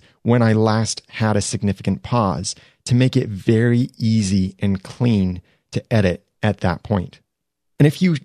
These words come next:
do need to restate something, try to say it as smoothly as you were saying it the first time,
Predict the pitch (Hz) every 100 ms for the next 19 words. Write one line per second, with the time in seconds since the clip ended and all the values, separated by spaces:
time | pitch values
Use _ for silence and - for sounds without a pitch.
0 | _ _ _ - 117 165 190 196 - 135
1 | 139 107 107 113 - 104 98 - 92 87
2 | 101 - 143 202 180 - 127 120 113 -
3 | 113 104 - - 117 127 120 123 117 107
4 | - 98 107 104 95 98 98 95 95 -
5 | - 95 90 - 82 80